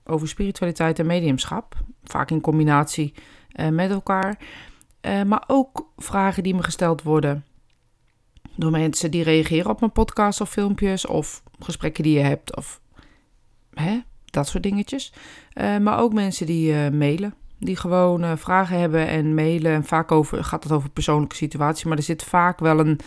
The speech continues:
gelijke noemer in. Ehm, waardoor ik, nou ja, op ideeën kom om, ja, een podcast te maken. Dus, eh, een half uur, eh, tegen een microfoon te praten. Want dat is wat een podcast eigenlijk inhoudt.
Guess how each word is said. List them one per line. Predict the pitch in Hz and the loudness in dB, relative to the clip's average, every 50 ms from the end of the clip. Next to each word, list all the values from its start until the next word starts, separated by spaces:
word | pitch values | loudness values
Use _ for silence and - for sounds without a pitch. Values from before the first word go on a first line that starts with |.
| - - - - - - - - | -16 -20 -20 -20 -20 -20 -20 -18
gelijke | - - - 165 165 170 175 170 - 170 | -10 -4 -2 0 2 2 2 0 0 0
noemer | 160 160 160 156 156 135 | 0 0 2 2 2 2
in. | 143 143 143 151 147 - _ _ _ _ _ _ _ _ _ _ _ | 0 0 0 -2 -6 -10 _ _ _ _ _ _ _ _ _ _ _
Ehm, | - 160 165 165 156 156 156 156 143 | -6 -4 -2 0 0 0 0 -2 0
waardoor | 156 170 185 185 196 196 196 185 175 | 2 2 4 4 6 4 4 4 2
ik, | 180 170 - - - - _ _ _ _ _ _ - | 0 0 -2 -6 -16 -20 _ _ _ _ _ _ -8
nou | - 247 - | -4 0 2
ja, | 107 | 2
op | - - - | 2 2 2
ideeën | 185 175 180 175 175 165 | 2 2 4 4 2 2
kom | - - 160 156 - - | 2 4 4 4 2 2
om, | - 190 175 156 143 147 147 - - - - - - | 0 0 2 2 0 -4 -6 -8 -10 -12 -14 -18 -20
ja, | - - - 123 117 - - | -20 -14 -10 -10 -10 -8 -6
een | - 156 156 | -6 -6 -2
podcast | - 127 131 - - 190 190 190 - | 0 0 0 0 2 0 0 0 0
te | - | -4
maken. | 185 180 180 175 170 - 165 151 - - - - - - - _ | -4 -2 -2 -2 -2 -4 -4 -8 -8 -10 -16 -20 -20 -20 -14 _
Dus, | - 156 147 - - - | -4 -2 -2 -2 -2 -4
eh, | 113 104 101 139 147 151 - | -6 -6 -6 -6 -8 -8 -6
een | - - 156 | -2 0 2
half | 156 151 147 139 - | 2 2 2 0 0
uur, | 143 139 139 143 147 | 0 0 0 0 -2
eh, | 143 | -4
tegen | - - 180 170 156 165 | -2 0 0 0 2 2
een | 160 160 | 0 2
microfoon | 165 156 156 - 127 147 170 208 220 | 0 0 -2 -2 0 2 2 2 2
te | 233 | 0
praten. | - - 220 208 196 180 - 160 151 | -2 0 2 2 2 2 2 0 2
Want | 170 170 | 2 4
dat | 185 185 170 | 2 2 2
is | 170 170 | 2 0
wat | 170 170 - | 2 2 0
een | 170 160 | 0 0
podcast | - 196 202 - - 170 156 151 - | 0 0 0 0 2 0 0 0 0
eigenlijk | - - - 233 302 320 - 233 214 208 - | 0 4 6 6 6 6 6 6 6 4 4
inhoudt. | - 165 165 160 151 143 147 143 - | 4 4 6 6 6 6 6 4 0